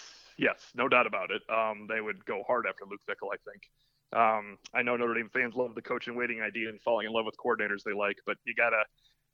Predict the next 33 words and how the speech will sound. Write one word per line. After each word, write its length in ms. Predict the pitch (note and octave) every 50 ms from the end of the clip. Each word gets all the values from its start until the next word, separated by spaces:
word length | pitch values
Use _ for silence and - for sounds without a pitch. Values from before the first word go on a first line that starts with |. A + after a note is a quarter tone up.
| _ -
as 100 | A#2+ A#2
Brian 300 | G#2+ C3+ C#3+ D3+ D3+ C#3
Kelly 260 | C3 D#3 D3+ D3 C#3+
showed 260 | - - - C#3+ C3+ C3+
us 120 | B2 -
in 80 | C3+ B2+
his 140 | C3 A#2+
first 240 | - - C3 A#2 -
couple 220 | - B2 A#2 A#2+ A2+
years, 420 | A2+ A2+ A2+ A2+ G#2+ - - - -
and 100 | A2+ A2+
he 260 | C3 C3 C3 C3 -
even 160 | D#3 D#3 D#3+ C#3+
admitted, 380 | C#3 D3 D3 A#2+ G#2+ G2+ G#2 -
it 180 | - A#2+ A#2+ A#2+
is 140 | A#2 A2+ A2 -
a 320 | A2 G#2 G2+ G2+ - - B2
much 180 | B2+ - - -
different 260 | C#3 - C#3+ A#2+ -
job 260 | - B2+ A#2+ A2 G#2+ -
than 80 | G#2+ G#2 -
going 180 | A2+ A2+ A2+
out 40 | A2+ A2
and 100 | - -
coaching 240 | - A#2 G#2+ - - - -
football 300 | F#2+ - _ - G2+ - - _ _ _ _
when 100 | A#2+ A#2
you 80 | G#2+ G2
come 160 | - A#2 G#2
to 60 | G#2+
Notre 220 | G#2+ G#2 G2+ G2+
Dame. 200 | G2+ G2+ G2+ F#2+ F#2+
So 260 | - - G#2+ G2+ G2+